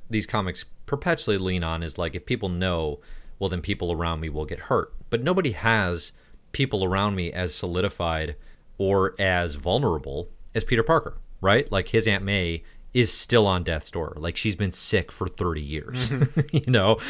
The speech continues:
Speaker 1: Like, again, like, the shock of finding out that, that Peter Parker was Spider-Man, he still thinks might, like, you know, knock her dead. Um, so obviously she's vulnerable. We've seen M J threatened by Venom already. Like, that's how issue number three hundred begins.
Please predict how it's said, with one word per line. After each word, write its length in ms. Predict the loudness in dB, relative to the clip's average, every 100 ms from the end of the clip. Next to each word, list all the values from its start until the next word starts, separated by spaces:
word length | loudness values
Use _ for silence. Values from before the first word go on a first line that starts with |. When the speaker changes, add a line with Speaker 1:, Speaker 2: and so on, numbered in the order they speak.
| -6 2
Speaker 1:
Like, 280 | 4 4 2 -10 0
again, 360 | 4 6 6 4
like, 200 | 0 2
the 80 |
shock 460 | 0 4 6 6 4
of 100 | -4
finding 400 | -2 -4 -4 -4
out 300 | -2 -4 -8 -20 -20 -10
that, 360 | 0 0 0 -2
that 120 | -6
Peter 160 | -4 -4
Parker 200 | -4 -4
was 100 | 0
Spider-Man, 380 | 6 6 6 4
he 140 | 2
still 200 | 2 2
thinks 300 | 2 -2 0
might, 240 | -2 -2 -4
like, 240 | -6 -6
you 80 | -8
know, 100 | -8
knock 240 | -8 -10
her 80 | -12
dead. 380 | -6 -2 -2 -4 -16 -20 -14 0
Um, 260 | 0 0
so 200 | 0 6
obviously 340 | 10 10 8 2
she's 240 | 2 4
vulnerable. 500 | 6 6 6 6 6
We've 180 | 4 0
seen 240 | 2 2
M 200 | 2 0
J 180 | 4 2
threatened 300 | 4 2 4
by 100 | 2
Venom 300 | 4 2 2
already. 420 | 2 2 0 0
Like, 160 | 0 -2
that's 220 | -2 0
how 160 | 0 0
issue 200 | 0 -2
number 220 | -2 -4
three 240 | -8 -6
hundred 320 | -4 -4 -6 -10
begins. 500 | -4 4 6 4